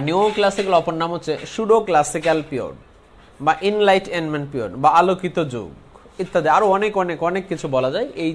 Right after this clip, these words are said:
চারটে স্টেপ থেকে। এই চারটে স্টেপ থেকেই ক্লাস শেষ করে দেওয়া যায় দুই ঘন্টার আলোচনা, কিন্তু no need, আমরা মেজর চারটে স্টেপ জানলাম। এবার ছোট্ট করে আমরা জানি নিওক্লাসিক্যাল পিরিয়ডের কয়েকটা শাখা প্রশাখা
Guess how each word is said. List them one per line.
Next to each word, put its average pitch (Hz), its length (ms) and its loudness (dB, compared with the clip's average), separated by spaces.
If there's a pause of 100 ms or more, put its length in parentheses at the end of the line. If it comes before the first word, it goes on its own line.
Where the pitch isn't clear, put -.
চারটে 151 280 -2 (140)
স্টেপ 143 200 -4 (100)
থেকে। 104 220 -10 (580)
এই 175 100 2
চারটে 196 260 4 (140)
স্টেপ 240 200 0 (100)
থেকেই 269 300 4
ক্লাস 220 180 8 (100)
শেষ 208 140 2 (100)
করে 175 220 2
দেওয়া 135 160 4 (100)
যায় 98 160 -6 (240)
দুই 160 200 2
ঘন্টার 139 300 -2
আলোচনা, 104 360 -8 (500)
কিন্তু 202 200 0 (100)
no 190 80 2 (100)
need, 185 160 -2 (240)
আমরা 165 160 0 (100)
মেজর 185 300 0
চারটে 160 240 -2 (120)
স্টেপ 135 180 -6 (100)
জানলাম। 98 360 -10 (1600)
এবার 214 180 4
ছোট্ট 233 220 -6
করে 233 160 2
আমরা 226 200 0
জানি 180 200 2 (420)
নিওক্লাসিক্যাল 220 880 2 (100)
পিরিয়ডের 202 460 0 (400)
কয়েকটা 190 280 -2 (120)
শাখা 226 320 0 (100)
প্রশাখা 151 400 -2